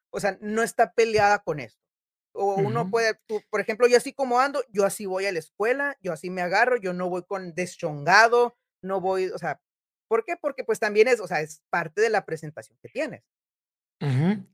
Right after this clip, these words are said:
Speaker 2: Sí, totalmente, Manuel, pues, sigue con, con, con el otro.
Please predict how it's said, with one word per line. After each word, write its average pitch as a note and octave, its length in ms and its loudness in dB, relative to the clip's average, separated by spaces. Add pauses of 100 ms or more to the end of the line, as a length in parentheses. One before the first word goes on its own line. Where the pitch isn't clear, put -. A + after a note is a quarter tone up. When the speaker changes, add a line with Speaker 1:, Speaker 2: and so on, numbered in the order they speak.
Speaker 2:
Sí, A3 140 6
totalmente, G#3+ 540 10
Manuel, A#3+ 320 12
pues, - 400 6
sigue A3+ 300 12
con, G3 400 8
con, E3 560 4
con F3+ 160 2
el F3+ 80 8
otro. G#3+ 400 2